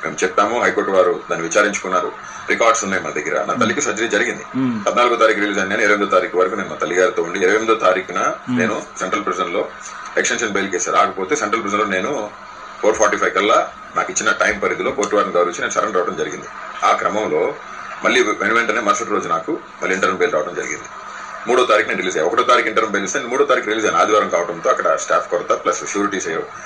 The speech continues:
Speaker 1: సరిపోలేదని చెప్పడంతో, ఈ క్రమంలో నా తల్లిని నేను ఒక్కడనే కొడుకుని నేనే చూసుకోవాలండి.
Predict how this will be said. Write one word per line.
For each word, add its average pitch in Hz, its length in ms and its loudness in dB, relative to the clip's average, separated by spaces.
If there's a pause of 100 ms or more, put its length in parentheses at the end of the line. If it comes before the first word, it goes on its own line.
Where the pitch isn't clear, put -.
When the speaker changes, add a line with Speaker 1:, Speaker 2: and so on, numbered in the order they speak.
(160)
Speaker 1:
సరిపోలేదని 87 420 0
చెప్పడంతో, - 360 -6 (460)
ఈ 127 40 6
క్రమంలో 127 600 2 (500)
నా 90 60 2
తల్లిని 113 360 2 (200)
నేను - 80 0
ఒక్కడనే - 300 2
కొడుకుని - 360 -4
నేనే 110 260 0
చూసుకోవాలండి. - 460 -6